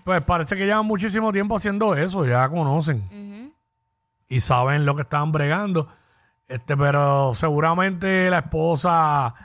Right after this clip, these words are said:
Speaker 1: con la angustia le tiene que haber dicho, "Por favor, no vuelvas a bucear más".
Speaker 2: Dito,
Speaker 1: Sí,
Speaker 2: mira, yo,
Speaker 1: tiene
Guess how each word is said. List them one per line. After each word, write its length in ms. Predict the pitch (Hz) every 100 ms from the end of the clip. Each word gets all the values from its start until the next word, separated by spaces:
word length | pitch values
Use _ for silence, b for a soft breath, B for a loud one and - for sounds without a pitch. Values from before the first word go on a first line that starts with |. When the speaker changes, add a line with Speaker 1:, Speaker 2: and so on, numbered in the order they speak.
| B B B _
Speaker 1:
con 200 | 151 151
la 80 | 143
angustia 520 | 127 147 165 185 165
le 100 | 147
tiene 200 | 151 147
que 60 |
haber 160 | 156 156
dicho, 220 | 160 160
"Por 160 | 143 135
favor, 380 | - 131 123 127
no 140 | 123
vuelvas 320 | 117 110 123
a 40 | 120
bucear 380 | 110 98 113
más". 240 | 87 78 78
Speaker 2:
Dito, 480 | 233 226 202 196 196
Speaker 1:
Sí, 40 | 196
Speaker 2:
mira, 140 | 262
yo, 60 | 180
Speaker 1:
tiene 260 | 156 147